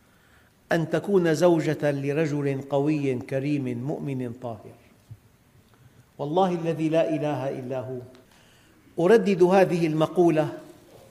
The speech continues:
"من مشى بتزويج رجل بامرأة كان له بكل كلمة قالها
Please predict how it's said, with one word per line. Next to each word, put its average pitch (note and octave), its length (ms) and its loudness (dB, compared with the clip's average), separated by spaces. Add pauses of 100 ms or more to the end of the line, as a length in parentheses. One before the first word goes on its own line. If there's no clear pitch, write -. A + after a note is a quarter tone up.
(840)
"من D#3+ 200 0
مشى G3+ 320 6
بتزويج D#3+ 720 0
رجل D#3 440 0
بامرأة D3 760 -2 (1000)
كان F#3+ 220 0
له F3 340 0
بكل D#3+ 480 -2
كلمة D#3 680 -2
قالها C#3+ 480 2